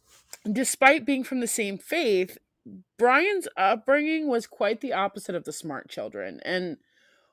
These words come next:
while his mother, Irene, was said to be a good and caring mother, his father, Cheryl, was a fucking weirdo, okay? Oddly enough, he was a social worker, but he was,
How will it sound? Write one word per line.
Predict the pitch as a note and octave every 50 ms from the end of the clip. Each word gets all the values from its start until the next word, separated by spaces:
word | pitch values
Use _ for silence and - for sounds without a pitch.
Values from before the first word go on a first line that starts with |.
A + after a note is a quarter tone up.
| _ -
while | A3+ C4 C#4 D4
his | D4+ D#4 C4+ A3+
mother, | A#3+ B3 A#3+ B3+ C#4+ E4 F4
Irene, | F4 E4+ D#4 C#4+ B3+ G3 E3+ F3+ F#3 G3 G#3+ A#3 C4
was | B3 A3+ -
said | - A3 G3 G3 F#3+
to | A#3
be | F#3+ A3 G#3
a | G3+
good | F3+ - - E3 E3+ F#3+
and | G3+ G#3+ -
caring | - F#3+ F3+ F3+ F#3 F#3+ G3 G3 G3 F#3
mother, | E3 D3+ D3+ E3 F#3+ G#3 A3 A#3 A3+
his | A3 G#3+ F#3+ F#3+ F3+ F3+ F3+ - - - - -
father, | A3 G3+ G#3 A#3 C4 C#4+ C#4
Cheryl, | C#4 - - - G3 D#3+ D#3 E3+ F3+ G3+ A#3 B3+ C#4 C#4 A#3
was | G3+ F#3 D3+
a | D#3+ - - _ _ _ _ _ _ _ _ _ _
fucking | - B3+ - - D4 B3 A3
weirdo, | F#3 E3+ E3 D3 - - - - - - - -
okay? | - - C4 C4+ C4+ C4+ C4 C4+ C4+ _ _ _ _ _ _ _ _ _ _ _ _ _ _ _ _ -
Oddly | G#3+ A#3+ C4 C4 D4+ G4 G4
enough, | F#4+ F4 C#4+ B3 A3 F3 E3 F3 G3 A3 -
he | - A3 G#3
was | G3 G3 F#3
a | G3
social | - - - E3 C3+ D3 D3+ - G#3+ F#3+
worker, | G#3 A3 A3 G#3 - A#3+ B3 B3 B3 A#3+ G#3+ - -
but | A3 G#3 G3 F#3+ F#3 D#3+ - - _ _ _ -
he | - F3+ F#3 A3 A#3 B3+
was, | C#4 D4+ D#4 D4 B3+ A3+ - - -